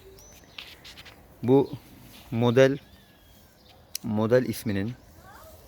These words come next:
e, ortada yer alması ilk olarak Seat Ibiza'da gerçekleşti. Aracımızda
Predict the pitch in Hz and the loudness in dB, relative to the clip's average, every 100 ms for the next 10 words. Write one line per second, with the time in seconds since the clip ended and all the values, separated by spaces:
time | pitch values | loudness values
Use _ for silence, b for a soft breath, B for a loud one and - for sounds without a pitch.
0 | - - - 98 98 113 113 127 131 127 | -20 -18 -6 -4 0 0 0 0 4 4
1 | 107 101 98 - 143 143 - - 147 - | 4 2 -2 -2 -4 -4 -12 -4 -4 -2
2 | 123 120 135 - 120 123 127 110 110 101 | 0 0 -2 -2 -2 0 -4 -6 -4 -4
3 | 90 90 - 95 92 - 139 139 - B | -4 -6 -8 -8 -8 -4 -4 -6 -16 B
4 | B B B B - - 123 117 120 131 | B B B B -20 -8 0 2 2 0
5 | 127 139 143 | 2 2 2